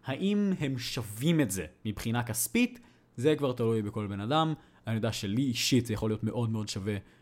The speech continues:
להשקיע במקבוק פרו ברגע שיהיה לי את הכסף, אה, אבל, אה, מי יודע מה יהיה בעתיד. אה, כן, אם יש לכם עוד איזה משהו להוסיף על טכנולוגיה, אתם מוזמנים כמובן.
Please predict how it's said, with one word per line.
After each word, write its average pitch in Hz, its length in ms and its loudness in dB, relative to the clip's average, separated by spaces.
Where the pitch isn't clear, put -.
להשקיע 104 400 -2
במקבוק 101 500 -6
פרו 127 200 2
ברגע 95 340 -4
שיהיה 92 200 -4
לי 92 100 -2
את 85 100 -10
הכסף, 156 500 -2
אה, 95 40 -4
אבל, 92 420 -4
אה, 92 200 -2
מי 120 80 2
יודע 151 240 6
מה 113 80 -2
יהיה 113 100 0
בעתיד. 101 440 -4
אה, 92 280 -4
כן, 131 200 -2
אם 107 60 -6
יש 101 100 -6
לכם 104 140 -4
עוד 104 120 -4
איזה 104 160 -4
משהו 104 260 -4
להוסיף 101 260 -4
על 110 60 -2
טכנולוגיה, 107 520 -6
אתם 101 140 -8
מוזמנים 98 460 -4
כמובן. 101 560 -4